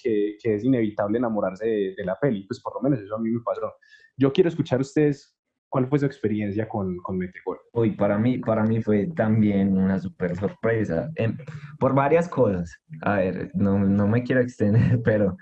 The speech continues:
Speaker 2: Primero, Juan José Campanella haciendo una película de animación. Ya sabemos que Juan José Campanella es, pues, un, el director de El secreto de sus ojos, una película demasiado, demasiado buena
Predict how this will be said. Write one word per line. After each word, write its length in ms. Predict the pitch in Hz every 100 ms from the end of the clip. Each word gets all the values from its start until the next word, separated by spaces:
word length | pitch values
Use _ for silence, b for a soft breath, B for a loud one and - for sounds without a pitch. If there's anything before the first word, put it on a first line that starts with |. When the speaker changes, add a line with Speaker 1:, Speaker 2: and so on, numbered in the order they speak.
| B B B B
Speaker 2:
Primero, 600 | 110 120 135 165 170 147 -
Juan 280 | 135 123
José 280 | 120 113 117
Campanella 640 | - 139 131 117 127 139 123
haciendo 260 | 104 107
una 160 | 120 117
película 340 | 101 98 120
de 60 | 113
animación. 560 | 98 92 92 110 123 107
Ya 140 | 92
sabemos 300 | 92 101 101
que 80 | 95
Juan 200 | 90 87
José 240 | 92 90 87
Campanella 600 | - 87 95 92 90 85
es, 120 | 87
pues, 260 | 98 92 92 -
un, 280 | 101 98 98
el 160 | 98 90
director 500 | 98 92 87 95 90
de 140 | 98
El 100 | 98
secreto 400 | 98 90 90 92
de 60 | 98
sus 160 | 90 101
ojos, 420 | 113 120 104 -
una 260 | 90 87 85
película 840 | 98 87 82 - 95 90 87 82 - B B B B
demasiado, 1040 | 165 95 101 95 92 85 95 101 95 95
demasiado 600 | 95 95 90 87 85 82 92
buena 480 | 107 123 120 113